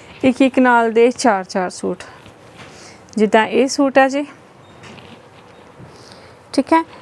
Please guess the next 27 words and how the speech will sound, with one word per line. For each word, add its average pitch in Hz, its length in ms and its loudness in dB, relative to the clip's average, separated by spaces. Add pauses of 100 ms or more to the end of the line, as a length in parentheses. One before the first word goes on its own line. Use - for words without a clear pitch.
(140)
ਇਹ 254 260 4
ਮੈਨੂੰ 277 340 -2
ਪਸੰਦ 294 320 2
ਹੈ, 294 60 2
ਮੈਂ 285 180 -2
ਵੀ 277 100 -4
ਬਣਾਉਣਾ 233 420 -2
ਸੂਟ। 233 300 -2
ਵੈਸੇ 220 600 2 (400)
ਪ੍ਰਿੰਟ 220 320 2
ਸੋਹਣਾ 226 400 0
ਲੱਗਦਾ 220 300 2
ਜੇ 220 140 0
ਮੇਰੇ 220 220 0
ਜੋਗਾ 208 260 0
ਬਚ 202 260 -2
ਗਿਆ 202 180 -2
ਤਾਂ। 202 280 -4 (640)
ਇਹ 254 100 4
ਤਾਂ 320 140 2
ਹੈਗਾ 269 280 -2
ਸਲਵਾਰ 220 440 -4
ਦਾ 202 180 -2
ਸ-, - 180 -6 (240)
ਮਤਲਬ 196 300 0
ਪ੍ਰਿੰਟ 185 380 -6 (260)
ਬਿਲਕੁਲ 220 440 0